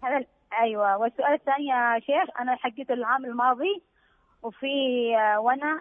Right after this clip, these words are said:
آه، رقمت الجمرات حوالي، آه، يوم الثالث عشر، لأني تأخرت، آه، يعني كان معي خالتي كانت تعبانة،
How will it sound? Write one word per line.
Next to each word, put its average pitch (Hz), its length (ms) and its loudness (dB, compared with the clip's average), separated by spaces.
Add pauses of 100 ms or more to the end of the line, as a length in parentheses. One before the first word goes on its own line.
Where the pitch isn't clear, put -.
آه، 214 240 2
رقمت 254 300 -2
الجمرات 262 600 0
حوالي، 262 540 0
آه، 226 400 -2
يوم 247 200 -4
الثالث 240 680 0
عشر، 254 460 4 (760)
لأني 262 300 -4
تأخرت، 294 520 0
آه، 247 140 2
يعني 226 220 -2
كان 254 240 -2
معي 247 160 -6
خالتي 247 440 0
كانت 240 300 -2
تعبانة، 247 500 2